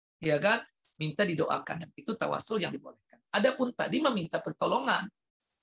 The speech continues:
yang dimana si hamba itu sanggup untuk membantu. Seperti misalnya, "Pak Ivan, antum bisa bantu ana nggak?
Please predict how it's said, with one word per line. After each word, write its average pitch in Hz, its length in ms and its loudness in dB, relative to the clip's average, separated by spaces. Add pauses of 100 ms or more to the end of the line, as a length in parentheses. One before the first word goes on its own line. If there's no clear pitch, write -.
(100)
yang 170 80 2
dimana 165 240 2
si 190 240 4
hamba 160 240 2
itu 254 400 -4
sanggup 180 480 -2
untuk 175 240 -8
membantu. 240 560 -4 (880)
Seperti 208 400 -2
misalnya, 208 560 4 (560)
"Pak 170 160 0
Ivan, 247 400 2 (600)
antum 196 280 -2
bisa 202 240 6
bantu 196 400 2
ana 220 240 2
nggak? 196 220 0